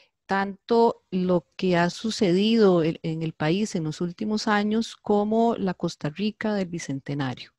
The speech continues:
Pero sobre todo brindará información fundamental para enfrentar los efectos de la pandemia,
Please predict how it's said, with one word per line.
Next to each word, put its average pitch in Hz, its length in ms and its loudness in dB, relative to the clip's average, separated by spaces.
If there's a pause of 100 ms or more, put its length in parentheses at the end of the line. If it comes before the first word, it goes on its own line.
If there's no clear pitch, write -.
(340)
Pero 240 220 4
sobre 254 320 4
todo 233 380 6
brindará 175 380 0
información 208 680 -2
fundamental 226 760 0
para 208 160 -2
enfrentar 175 480 -4
los 202 180 -4
efectos 180 580 -4
de 165 140 -6
la 165 120 -2
pandemia, 175 680 -4